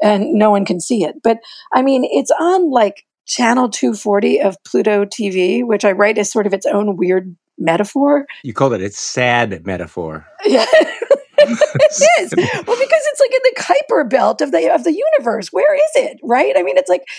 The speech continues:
Speaker 1: it's so far away. It's not readily accessible in many markets. You can watch it on Rumble if you wanna go online.
Speaker 2: No. I mean, Pluto T V is not, like, you pointed, it's not high end. It's like this,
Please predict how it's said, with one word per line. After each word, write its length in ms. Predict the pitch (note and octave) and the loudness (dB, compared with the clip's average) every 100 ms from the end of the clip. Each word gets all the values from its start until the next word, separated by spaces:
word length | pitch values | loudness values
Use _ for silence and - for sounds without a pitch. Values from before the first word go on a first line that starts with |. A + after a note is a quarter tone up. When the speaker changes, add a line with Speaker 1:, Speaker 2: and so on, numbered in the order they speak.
| - - | -12 -6
Speaker 1:
it's 260 | D#4 - | -4 -4
so 200 | - G#4+ A4 | -2 -2 -2
far 320 | G4 F4 D#4+ | 2 4 4
away. 580 | D#4 F#4+ A#4 A3+ G#3 - - - - _ | 4 2 2 2 2 -2 -10 -20 -20 _
It's 140 | A#3+ B3+ | -6 -2
not 180 | E4+ D4+ | 0 0
readily 460 | G3+ G#3 A#3 A3 G3 | 0 2 4 4 2
accessible 560 | - G3 F3+ F#3+ F#3 E3+ | 2 0 0 -2 -2 0
in 220 | G#3+ G3 | 0 2
many 240 | F#3+ E3 | 0 0
markets. 600 | D#3+ D#3 - - - - - - - | -2 -4 -6 -14 -14 -18 -18 -20 -6
You 120 | F3+ | -2
can 120 | A3+ | 2
watch 200 | A#3+ C4+ | 2 2
it 40 | B3 | 2
on 180 | A3+ F#3 | 2 2
Rumble 560 | F3+ F#3+ E3 E3 G#3+ | 2 0 0 0 0
if 100 | G3 F#3+ | -2 -2
you 80 | |
wanna 180 | F3+ F3+ | 0 0
go 400 | F3 E3+ E3 E3 - | 0 0 0 -2 -2
online. 600 | E3 D#3+ F3 D#3+ A#3 B3 - - - | 0 0 0 0 -2 -2 -6 -18 -10
Speaker 2:
No. 280 | A#2+ D#2 D2 _ _ _ - | -10 -10 -14 _ _ _ -8
I 100 | C3+ | -6
mean, 160 | D#3+ - | -6 -4
Pluto 320 | G#3+ A#3+ A3 | -2 0 0
T 280 | - F#3+ F3 | -4 -8 -4
V 180 | E3+ | 0
is 140 | B2+ A2 | 0 0
not, 320 | C3 C#3 - | -2 -2 -4
like, 260 | A#2 A2 - | -8 -8 -6
you 320 | B2 A#2 A#2 | -4 -4 -6
pointed, 240 | - C3+ | -2 -2
it's 80 | G#2 | 0
not 180 | A#2+ A#2 | -2 -2
high 260 | - A2+ A2+ | -4 -2 0
end. 200 | B2 F#2+ | 0 -2
It's 140 | - | -2
like 160 | - - | -4 -4
this, 420 | G2+ G#2 - | -4 -4 -4